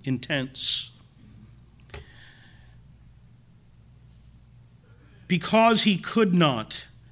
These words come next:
and did not sin, he is able to s-, sympathize with our temptation, because at whatever point we find ourselves in that temptation,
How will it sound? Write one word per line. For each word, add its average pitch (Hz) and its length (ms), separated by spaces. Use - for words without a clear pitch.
and 175 260
did 185 240
not 165 340
sin, 101 680
he 185 160
is 175 120
able 208 320
to 190 180
s-, - 520
sympathize 147 1000
with 160 120
our 185 280
temptation, 147 840
because 190 360
at 175 120
whatever 190 380
point 233 380
we 226 100
find 240 420
ourselves 156 600
in 254 180
that 196 240
temptation, 120 720